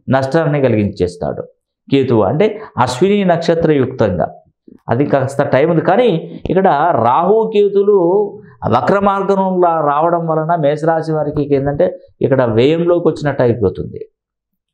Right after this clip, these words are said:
వక్రగతిలో. అంటే మేషరాశిలో ఉన్నటువంటి ఒక, ఆ, రాహు కాస్త మీనరాశిలోకి వచ్చాడు. అంటే వక్రగతి అన్నది కూడా వెనక్కి వచ్చేసాడు.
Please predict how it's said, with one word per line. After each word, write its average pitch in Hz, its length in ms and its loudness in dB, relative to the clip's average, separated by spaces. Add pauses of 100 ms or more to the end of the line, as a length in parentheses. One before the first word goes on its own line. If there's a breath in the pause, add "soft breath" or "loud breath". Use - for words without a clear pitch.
(260)
వక్రగతిలో. 113 760 0 (760)
అంటే 139 140 0
మేషరాశిలో 139 720 2
ఉన్నటువంటి 131 560 0 (360)
ఒక, 120 180 0 (600 loud breath)
ఆ, 98 80 0 (440)
రాహు 160 560 2
కాస్త 160 380 0
మీనరాశిలోకి 147 640 2
వచ్చాడు. 76 320 -2 (420)
అంటే 185 120 0
వక్రగతి 147 600 2
అన్నది 101 200 2
కూడా 101 140 2
వెనక్కి 143 340 0 (400 loud breath)
వచ్చేసాడు. 113 580 0